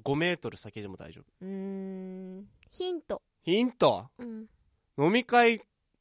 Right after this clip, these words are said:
Speaker 1: 終わり際つうか、飲み始めて
Speaker 2: うん。
Speaker 1: 三時間だとしたら、一時間半とか二時間ぐらいからそれが見れる。
Speaker 2: 見れる？
Speaker 1: 見れる。
Speaker 2: え、じゃあちょっ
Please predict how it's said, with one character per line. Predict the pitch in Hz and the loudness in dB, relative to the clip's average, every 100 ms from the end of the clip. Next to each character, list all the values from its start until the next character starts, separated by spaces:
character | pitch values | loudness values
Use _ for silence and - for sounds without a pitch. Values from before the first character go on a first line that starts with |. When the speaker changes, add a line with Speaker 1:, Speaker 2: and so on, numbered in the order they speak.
| _ _ _ _ - | _ _ _ _ -2
Speaker 1:
終 | 156 165 | 4 6
わ | 185 | 6
り | 185 | 2
際 | 170 175 175 | 0 0 0
つ | - | -2
う | 165 | -6
か、 | 117 | -2
飲 | 123 160 | 0 0
み | 196 - _ _ _ _ | 0 -4 _ _ _ _
始 | _ 170 160 | _ -6 -4
め | 170 156 | -4 -6
て | - 117 101 - _ | -6 -6 -6 -10 _
Speaker 2:
う | 247 | -14
ん。 | 254 240 233 | -12 -10 -4
Speaker 1:
三 | 143 151 | -2 -2
時 | 165 | -2
間 | - 131 | -4 -4
だ | 104 | -6
と | 113 | -10
し | 104 | -10
た | 113 | -8
ら、 | 104 98 - _ _ _ _ _ - | -8 -8 -10 _ _ _ _ _ -8
一 | 139 - 196 | -6 -6 -4
時 | 220 | -4
間 | - 202 196 | 2 2 4
半 | 202 190 | 2 0
と | 147 | 0
か | 113 | -4
二 | 117 131 | -2 -2
時 | 160 | -2
間 | 175 175 | -2 -2
ぐ | 170 | -2
ら | 160 | -2
い | 117 | -2
か | 110 | -6
ら | 117 | -8
そ | - 120 | -4 -4
れ | |
が | 117 | -2
見 | 110 107 | -4 -4
れ | 101 | -8
る。 | - _ _ _ _ _ _ _ _ _ _ _ _ _ _ | -10 _ _ _ _ _ _ _ _ _ _ _ _ _ _
Speaker 2:
見 | 247 277 | -2 2
れ | 359 339 | 2 4
る？ | 262 220 294 | 4 4 4
Speaker 1:
見 | 226 | 2
れ | 240 | 0
る。 | 98 - _ _ _ _ _ _ _ _ _ _ _ - | 0 -8 _ _ _ _ _ _ _ _ _ _ _ -6
Speaker 2:
え、 | 269 254 | -4 -2
じ | 240 | -4
ゃ | |
あ | |
ち | 226 | 0
ょ | |
っ | 415 | 0